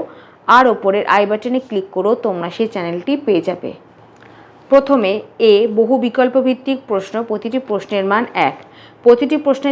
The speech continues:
চারটি করে বিকল্প উত্তর দেওয়া আছে, যেটি ঠিক সেটি লেখো। এক, কার্বনযুক্ত কোনো গ্যাসীয় পদার্থের বাষ্প ঘনত্ব তেরো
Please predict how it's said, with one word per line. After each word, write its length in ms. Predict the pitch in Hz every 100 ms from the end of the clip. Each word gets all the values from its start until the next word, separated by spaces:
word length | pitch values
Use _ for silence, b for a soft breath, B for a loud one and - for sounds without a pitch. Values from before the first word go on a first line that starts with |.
| 269
চারটি 260 | 214 - 247
করে 120 | 262 247 220
বিকল্প 260 | 233 233 247
উত্তর 180 | 240 240 214
দেওয়া 220 | 190 202 190
আছে, 160 | 175 233 226
যেটি 220 | 190 190 226 -
ঠিক 140 | 269 -
সেটি 220 | 202 - 220
লেখো। 220 | 170 - - - - - 202 196
এক, 80 | 202 - B B B -
কার্বনযুক্ত 680 | 254 226 233 294 285 294 - 294 262
কোনো 160 | 240 226
গ্যাসীয় 320 | 214 208 262 262
পদার্থের 360 | 240 233 247 233 190
বাষ্প 180 | 185 240 226
ঘনত্ব 240 | 233 233 233 214
তেরো 240 | 190 208